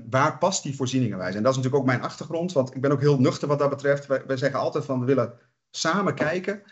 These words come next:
van, zou die voorzieningenwijzer meerwaarde kunnen hebben in, in de plannen die jullie al hebben gemaakt met elkaar en waar je al mee bezig bent?" Want als dat niet zo is, dan moet je ook niet meer met die voorzieningenwijzer aan de slag gaan. Dus als je het,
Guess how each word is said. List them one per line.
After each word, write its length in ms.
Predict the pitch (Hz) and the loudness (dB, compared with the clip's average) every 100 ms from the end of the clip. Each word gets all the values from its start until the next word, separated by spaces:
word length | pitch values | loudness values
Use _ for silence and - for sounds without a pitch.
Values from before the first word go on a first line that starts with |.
| - _ | -20 _
van, 320 | - 131 123 | 0 2 2
zou 240 | - 170 | 4 4
die 100 | 180 | 4
voorzieningenwijzer 600 | 156 131 165 151 131 120 110 | -2 -2 0 2 2 0 0
meerwaarde 480 | 113 170 196 175 156 | 0 0 0 -2 -2
kunnen 220 | 156 143 | -2 0
hebben 260 | 143 139 | 2 0
in, 240 | 139 131 127 | 2 2 2
in 280 | 127 113 123 | 0 -2 -4
de 100 | 120 | -4
plannen 300 | 156 170 143 | 2 4 4
die 80 | 127 | 4
jullie 160 | 127 | 4
al 60 | 113 | 2
hebben 180 | 113 113 | 0 -2
gemaakt 300 | 127 170 185 | -2 -2 -2
met 80 | 147 | -4
elkaar 280 | 139 143 135 | 0 2 2
en 60 | |
waar 120 | 127 | 4
je 60 | 131 | 4
al 60 | 110 | 2
mee 100 | 101 | 0
bezig 300 | 143 208 170 | -2 -2 -6
bent?" 420 | 180 254 - _ _ _ | -4 -4 -8 _ _ _
Want 180 | - 131 | -2 2
als 140 | 156 147 | 2 2
dat 100 | 131 | 2
niet 180 | 185 | 0
zo 80 | - | 0
is, 100 | 151 | 0
dan 100 | 143 | 2
moet 140 | 147 151 | 2 2
je 60 | |
ook 60 | 143 | 0
niet 80 | 131 | 2
meer 100 | 135 | 2
met 80 | |
die 80 | 135 | 0
voorzieningenwijzer 520 | 123 127 123 113 110 | -4 0 2 2 -2
aan 60 | 107 | -4
de 60 | 107 | -4
slag 180 | 143 | -4
gaan. 100 | 139 | -2
Dus 120 | 95 107 | -2 0
als 140 | 117 | 2
je 80 | 131 | 2
het, 180 | 131 | 2